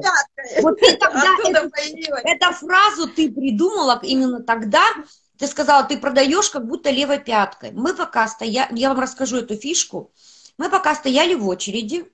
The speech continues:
Speaker 2: у нас, естественно, были каталоги, как всегда, с собой. А, то мы разговаривали с людьми, разговаривали об этом, об этом. Я где-то шутила, спрашивала: "А какое вот это, а какое вот это,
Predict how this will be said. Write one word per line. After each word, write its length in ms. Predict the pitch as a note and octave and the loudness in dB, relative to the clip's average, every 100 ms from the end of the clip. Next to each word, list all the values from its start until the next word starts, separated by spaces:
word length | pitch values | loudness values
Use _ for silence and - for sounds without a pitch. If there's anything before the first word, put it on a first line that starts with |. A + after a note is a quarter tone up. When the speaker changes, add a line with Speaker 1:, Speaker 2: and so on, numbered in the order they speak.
| _ _ _ _ _ _ - - | _ _ _ _ _ _ -20 -8
Speaker 2:
у 40 | - | -2
нас, 200 | C#4 C#4 | 0 -2
естественно, 440 | A3 C4+ C#4 B3 | -6 -6 -2 -2
были 220 | G#3+ A3+ | 0 -2
каталоги, 520 | G#3 G#3 G#3 G3+ A3 G#3+ | -4 -2 -2 -2 -4 -4
как 180 | F#3+ | -8
всегда, 360 | - F#3 D#3+ E3+ | -10 -10 -6 -6
с 100 | - | -6
собой. 420 | D3+ C3 E3 C4 - - - - - _ - | -12 -6 -6 -6 -10 -20 -20 -20 -20 _ -2
А, 440 | G#3 G#3 G#3 G3+ - - | 4 6 4 2 -6 -2
то 160 | F4 F4 | 2 2
мы 260 | D#4+ G#4+ | 2 4
разговаривали 640 | F4 G#3+ B3+ D4 D#4 C4 A3+ | 2 0 0 2 0 -2 -4
с 140 | - | -6
людьми, 500 | G#3 E3 E3+ A2+ - - | -8 -6 -8 -8 -10 -8
разговаривали 640 | A#3+ A3+ C#4+ C4 B3 E4+ G4 | -4 0 2 2 0 2 2
об 180 | D#3+ F3 | 0 -2
этом, 640 | C4 C#4 A3+ G#3 F#3 F3+ - - | -2 -2 -2 -4 -6 -8 -16 -10
об 320 | - F#4 G#3 A#3 | 0 2 2 0
этом. 540 | C#4 B3+ G#3+ F#3+ F#3 - - | 2 2 0 -2 -4 -8 0
Я 140 | D#4 | 0
где-то 280 | C4+ D#4 B3 | 0 -4 -2
шутила, 800 | A3 A#3+ G#3 - G#3+ B3+ G#3+ G#3 | -2 -2 -6 -8 -4 -2 0 -4
спрашивала: 560 | - B3 C4 B3 B3 | -2 -2 0 0 2
"А 40 | A#3+ | 2
какое 400 | D4 D4+ F#4+ D#4 | 0 -2 -2 0
вот 240 | G#3 - | -2 -2
это, 340 | A#3+ A#3+ A3 G#3 | -2 -2 0 -2
а 40 | |
какое 400 | A3+ - F4+ E4 | -2 -6 -4 -2
вот 300 | G#3 G#3 G#3+ | -2 -4 -4
это, 380 | A3+ G#3+ F#3 | -2 -2 -6